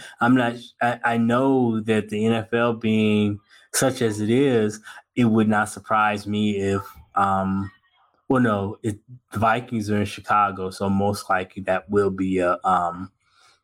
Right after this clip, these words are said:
ten o'clock game. So we will, will know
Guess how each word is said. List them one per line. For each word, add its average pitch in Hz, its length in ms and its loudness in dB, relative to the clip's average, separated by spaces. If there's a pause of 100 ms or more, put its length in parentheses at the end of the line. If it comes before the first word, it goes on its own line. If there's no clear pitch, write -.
ten 104 140 0
o'clock 95 320 -2
game. 92 280 -2
So 98 160 -2
we 104 220 4
will, 104 580 2 (100)
will 110 220 2
know 95 560 0